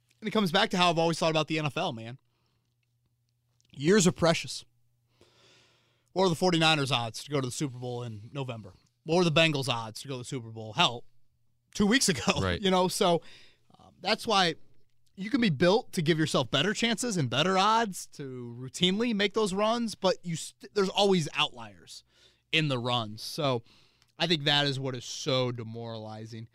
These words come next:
Speaker 1: You know, Justin, I, I just don't think they would have made a run. You know, I,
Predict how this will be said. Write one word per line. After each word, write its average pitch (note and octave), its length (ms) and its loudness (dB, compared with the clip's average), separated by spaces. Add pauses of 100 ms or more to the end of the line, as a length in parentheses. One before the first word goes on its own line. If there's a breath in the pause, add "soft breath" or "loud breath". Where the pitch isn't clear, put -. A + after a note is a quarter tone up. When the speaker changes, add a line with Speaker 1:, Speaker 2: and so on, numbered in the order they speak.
(560 soft breath)
Speaker 1:
You G3+ 120 -6
know, F3+ 80 4
Justin, G3 500 2
I, D#3+ 140 0 (1600 loud breath)
I D3+ 120 2
just B2+ 320 0
don't D3 280 4 (460)
think B2+ 220 2 (760)
they A#2+ 160 -4
would A2+ 200 -4
have G#2 80 -8
made G#2 160 -8
a G2+ 60 -8
run. F2+ 240 -12 (460)
You C3+ 100 -2
know, A2+ 80 0
I, A#2+ 200 8